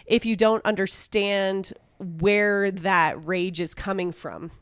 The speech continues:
you know? And so I think that, like, it's, it's really easy to say, like, "Why are people causing these problems? I was peaceful before and now I'm not peaceful. <laughs> What have you done?" You know?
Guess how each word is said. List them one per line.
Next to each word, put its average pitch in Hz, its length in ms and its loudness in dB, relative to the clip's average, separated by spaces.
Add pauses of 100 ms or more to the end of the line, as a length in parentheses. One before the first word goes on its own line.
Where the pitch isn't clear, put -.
(760)
you 196 140 2
know? 185 340 2 (520)
And 226 200 6
so 233 160 6
I 208 160 8
think 233 260 0
that, 180 260 -2
like, 175 400 2
it's, - 340 0 (100)
it's - 200 2
really 196 200 2
easy 226 420 2
to 220 120 0
say, 196 540 2
like, 156 640 -4 (480)
"Why 208 200 8
are 214 80 6
people 202 240 0
causing 185 320 2
these 175 140 0
problems? 269 720 4 (300)
I 208 120 8
was 190 160 4
peaceful 233 320 2
before 254 340 6
and 220 80 2
now 185 140 4
I'm 175 80 0
not 226 180 6
peaceful. 202 500 4 (160)
<laughs> - 160 -4
What 202 160 6
have 208 100 -4
you 202 120 2
done?" 208 300 4
You 208 160 4
know? 190 220 2